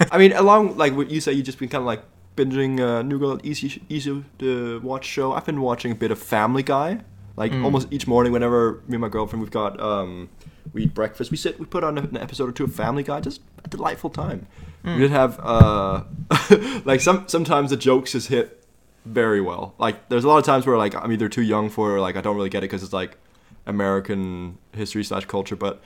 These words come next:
Speaker 2: sometimes it, it hits <laughs> hard.
Speaker 1: Yeah, no, a, a s-, a solid, a solid time to just, just kinda
Speaker 2: And it's a, it's a
Speaker 1: have on
Speaker 2: solid
Speaker 1: the
Speaker 2: time.
Speaker 1: back. I mean, I only have one more, and it's not that extensive, but,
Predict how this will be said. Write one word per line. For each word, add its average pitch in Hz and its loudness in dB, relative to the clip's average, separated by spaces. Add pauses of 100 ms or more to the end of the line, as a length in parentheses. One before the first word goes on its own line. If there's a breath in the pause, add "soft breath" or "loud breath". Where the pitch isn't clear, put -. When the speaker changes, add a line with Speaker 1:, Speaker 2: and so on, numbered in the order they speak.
(160 soft breath)
Speaker 2:
sometimes 131 0
it, 110 0 (140)
it 110 0
hits 127 -2
<laughs> 123 -4
hard. 127 -2
Speaker 1:
Yeah, 180 10
no, 180 4
a, 160 -2 (160)
a - -8
s-, - -4
a 139 0
solid, 180 0 (180)
a - -12
solid 196 0
time 120 -2
to 131 -6
just, - -8 (280)
just - -18
kinda 104 -6 (100)
Speaker 2:
And 277 -2
it's 262 -4
a, 190 -6
it's 208 -6
a - -6
Speaker 1:
have - -4
on 185 -4
Speaker 2:
solid 190 -2
Speaker 1:
the - -8
Speaker 2:
time. 98 -4
Speaker 1:
back. - -18 (100)
I 175 6
mean, 180 6
I 185 8
only 190 8
have 143 4
one 139 6
more, 117 2
and 143 2
it's 139 -2
not 165 4
that 120 4
extensive, 123 -2
but, 120 2